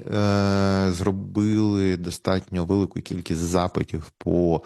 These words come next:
всім теоретичним місцям, де так само тео-, теоретично вже рядовий, наскільки я розумію, Андрій Єрмак може перебувати як, е, людина, яка там обіцяла бути залученою, да, в, е,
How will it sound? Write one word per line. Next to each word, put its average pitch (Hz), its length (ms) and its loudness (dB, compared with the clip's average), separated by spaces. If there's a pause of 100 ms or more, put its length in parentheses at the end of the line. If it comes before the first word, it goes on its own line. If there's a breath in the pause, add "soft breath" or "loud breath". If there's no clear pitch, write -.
(240 loud breath)
всім 117 540 -2
теоретичним 90 920 -2
місцям, 101 560 -2
де 95 280 2 (500 loud breath)
так 98 140 -4
само 87 300 -2
тео-, 90 480 2
теоретично 95 1400 -2 (100)
вже 90 440 2 (200)
рядовий, 95 420 0
наскільки 82 440 -8
я 85 120 0
розумію, 85 540 2
Андрій 85 300 0
Єрмак 87 500 -2 (580 loud breath)
може 90 300 0
перебувати 85 920 0
як, 82 560 -4
е, 78 680 0
людина, 95 300 0
яка - 280 -4
там 87 420 -6 (120)
обіцяла 120 540 0
бути 107 300 -2
залученою, 95 640 0
да, 87 200 0
в, 90 300 -4
е, 85 320 0